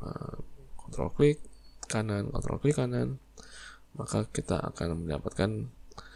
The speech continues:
eh, vertex tambahan pada objek, eh, model three D yang kita punya. Eh, jangan lupa dicatat,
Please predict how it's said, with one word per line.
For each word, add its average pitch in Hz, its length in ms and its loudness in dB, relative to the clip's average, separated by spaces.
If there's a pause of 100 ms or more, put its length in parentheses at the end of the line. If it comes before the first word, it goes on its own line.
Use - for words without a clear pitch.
(300)
eh, - 400 -2
vertex - 320 8
tambahan 110 600 6
pada - 400 2 (320)
objek, 87 520 0 (240)
eh, 180 400 -8 (160)
model 90 320 6
three 90 160 6
D 92 80 6
yang - 120 8
kita - 120 2
punya. 87 320 0 (320)
Eh, - 240 -8 (640)
jangan 104 160 10
lupa 101 160 6
dicatat, 104 400 8